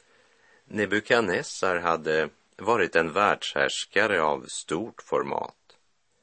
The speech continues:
Jag tror inte det varit någon annan regent lik honom i makt, och kommer inte heller att vara förrän Antikrist träder fram.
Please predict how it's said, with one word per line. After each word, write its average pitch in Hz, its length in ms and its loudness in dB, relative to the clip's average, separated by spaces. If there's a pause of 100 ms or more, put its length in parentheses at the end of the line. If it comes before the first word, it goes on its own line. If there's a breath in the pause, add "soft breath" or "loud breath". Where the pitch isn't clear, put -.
(600 soft breath)
Jag 110 180 4
tror 107 280 0
inte 71 260 -2
det 69 140 0
varit 76 460 2
någon 80 260 -2
annan 71 540 -2
regent 71 800 -4
lik 76 440 -12
honom 69 760 -4
i 85 100 -8
makt, - 580 -10 (420 soft breath)
och - 180 -4
kommer 76 560 0
inte 87 180 -2
heller 76 280 0
att 69 240 0
vara 90 640 -2 (200)
förrän 73 640 -2
Antikrist 78 1000 -4
träder 69 380 -2
fram. - 420 -6